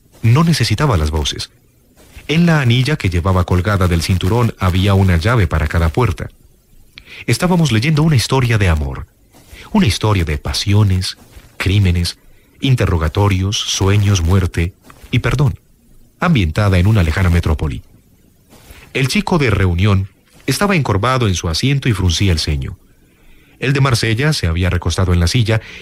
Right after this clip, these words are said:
y daba la sensación de que se creía solo, conduciendo un coche en dirección a esa metrópoli. En el Nicky del hombre de gafas, observé de pronto el pequeño cocodrilo verde de la marca Lacoste. Un hombre con discernimiento.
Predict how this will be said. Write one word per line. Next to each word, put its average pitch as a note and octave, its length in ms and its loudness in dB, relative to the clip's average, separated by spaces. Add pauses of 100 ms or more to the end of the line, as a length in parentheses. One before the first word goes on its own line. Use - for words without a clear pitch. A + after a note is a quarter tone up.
y C3+ 100 0
daba F3 200 2
la C#3+ 100 2
sensación G#2+ 480 0
de G2 120 0
que E2+ 140 -4
se - 120 -2
creía G#2 380 0
solo, C#3 360 -2 (380)
conduciendo D3 560 0
un B2+ 140 2
coche C3+ 300 -2
en G#2 60 0
dirección F#2 400 0
a E2+ 60 2
esa F2 160 0
metrópoli. - 540 -2 (1120)
En A2 160 0
el F2 160 0
Nicky D#3 280 0
del G#2+ 160 2
hombre G2 240 2
de E2+ 100 0
gafas, G2 420 -2 (400)
observé A2+ 400 0
de G2+ 100 2
pronto A#2+ 380 0
el G#2 100 0
pequeño E3 420 0
cocodrilo G2+ 540 0
verde A2+ 240 0
de G2 140 2
la D#2+ 80 0
marca F#2 420 0
Lacoste. F#2 640 -2 (1400)
Un E3 180 2
hombre D#3 320 2
con B2+ 240 0
discernimiento. A#2+ 840 0